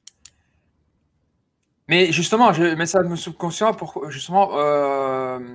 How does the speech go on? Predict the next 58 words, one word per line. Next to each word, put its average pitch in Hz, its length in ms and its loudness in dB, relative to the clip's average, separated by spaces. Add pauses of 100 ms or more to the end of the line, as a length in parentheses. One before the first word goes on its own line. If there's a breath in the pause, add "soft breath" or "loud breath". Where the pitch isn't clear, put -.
(240)
qu'il 175 120 -4
me 170 60 -8
trouve 220 340 0
lui-même, 208 420 2
parce - 120 -10
que 160 240 2
dans 151 160 0
le 151 140 -2
livre, 196 180 -4
ils 165 60 -6
disent 151 180 -6
bien, 214 240 2 (380 loud breath)
c'est - 120 -6
le 160 60 -2
subconscient 196 500 0
qui 190 120 -4
va 165 60 0
trouver 175 200 0
un, 160 240 2
un, 135 640 2 (260 soft breath)
donc 120 200 -6
au 135 100 2
niveau 120 180 -2
comportement, 147 640 4
au 175 40 4
niveau 131 220 4
action, 160 460 0
qui - 140 -14
va, 139 80 4 (420 soft breath)
qui - 80 -18
va 139 100 4
t'emmener 190 380 6
vers 180 120 0
quelque 160 200 -6
chose 202 340 2
qui, 139 560 -14 (100)
où 139 60 -8
tu - 160 -8
vas 139 120 8
avoir 180 200 6
cette - 160 -6
chose-là. 127 420 -4
Tu - 120 -20
vas 107 80 -6
la, 104 520 4 (580 soft breath)
tu - 100 -8
vas 113 40 0
la 113 80 -2
conquérir, 170 520 4
tu - 100 -20
vas, 104 560 -2
tu - 60 -18
vois 117 80 -14
ce - 40 -18
que 131 80 -4
je 127 60 -2
veux - 40 -6
dire ? 196 160 0